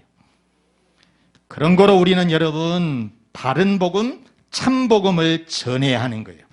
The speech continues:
예수 그리스도가 나를 위해서 죽으심으로 내 죄가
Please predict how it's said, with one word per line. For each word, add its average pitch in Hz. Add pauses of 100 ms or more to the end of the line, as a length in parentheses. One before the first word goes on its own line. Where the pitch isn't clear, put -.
(360)
예수 180
그리스도가 180
나를 175
위해서 165
죽으심으로 170 (240)
내 185
죄가 180